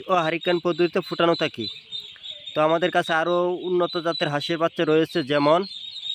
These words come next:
খাকি ক্যাম্বেল, জেন্টিং, বেজিং এবং ইন্ডিয়া রানা। তো আপনারা যদি বাচ্চা নিতে চান, অবশ্যই আমাদের কাছ থেকে নিতে পারবেন।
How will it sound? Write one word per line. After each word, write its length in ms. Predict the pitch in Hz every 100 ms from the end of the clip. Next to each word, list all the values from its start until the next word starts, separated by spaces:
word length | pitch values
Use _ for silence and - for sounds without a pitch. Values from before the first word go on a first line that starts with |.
| - -
খাকি 260 | 156 - 170
ক্যাম্বেল, 440 | 175 160 156 180 208 - - - - -
জেন্টিং, 480 | 143 151 - 165 208 220 - - 107
বেজিং 420 | 131 143 131 180 226 - - -
এবং 240 | - 127 190 226 - - -
ইন্ডিয়া 360 | 131 123 131
রানা। 280 | 117 104 104 - - - - - - - - -
তো 80 | 147
আপনারা 260 | 160 175 170
যদি 200 | 160 170
বাচ্চা 300 | 165 - 170
নিতে 240 | 160 160 165
চান, 180 | 156 151
অবশ্যই 420 | 151 160 185 208
আমাদের 340 | 147 147 156
কাছ 180 | 156 156 -
থেকে 200 | 175 214 208 - - -
নিতে 220 | 156 185
পারবেন। 340 | 175 170 117